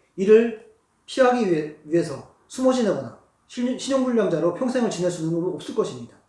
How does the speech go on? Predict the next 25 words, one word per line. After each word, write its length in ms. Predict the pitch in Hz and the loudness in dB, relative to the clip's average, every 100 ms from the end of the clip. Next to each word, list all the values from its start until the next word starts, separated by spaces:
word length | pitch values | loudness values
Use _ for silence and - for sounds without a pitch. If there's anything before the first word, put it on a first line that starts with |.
| _ _ _ _ - | _ _ _ _ -8
만일, 520 | 160 180 190 - - _ _ - | -4 0 0 -2 -10 _ _ -18
어, 160 | 143 | -14
개인회생 480 | - 185 226 226 196 | 0 2 4 4 2
요건이 240 | 175 190 175 | 2 2 0
된다면, 580 | 151 147 202 - - - _ _ 143 | -2 -2 0 -2 -4 -16 _ _ -12
어, 120 | 147 | -4
절차 300 | 180 190 247 | 0 2 0
진행을 300 | 262 233 160 | 2 0 0
알아보시고 840 | 156 147 147 139 139 151 - - _ _ _ _ | -2 -6 -6 -8 -4 -4 -6 -20 _ _ _ _
부채, 600 | - - 175 - - _ | -8 0 0 0 -14 _
원리금이 440 | 151 190 226 226 180 | 0 2 4 2 0
늘어서, 640 | 156 147 170 - - - _ - | -2 0 0 0 -4 -16 _ -18
어, 140 | 139 | -16
채무를 380 | - 247 269 247 | -8 -2 -2 -2
변-, 280 | 170 160 160 | -2 -4 -4
변제할 380 | 160 196 247 247 | -6 -2 0 2
수 120 | 208 | 0
없는 180 | 160 185 | 0 -2
경우에는, 600 | 160 135 135 196 156 - _ _ _ - | -4 -6 -8 -6 -6 -8 _ _ _ -20
어, 160 | 131 - | -16 -6
개인회생 400 | 170 196 190 165 | -2 0 -2 -2
제도를 1040 | 147 151 208 - - _ _ _ - 175 | -2 -2 -4 -6 -20 _ _ _ -8 -6
상담해 380 | - 233 233 226 | -4 -2 0 0
보시는 280 | 190 151 131 | 0 -4 -8
것이 440 | 127 190 208 - | -6 -6 -6 -10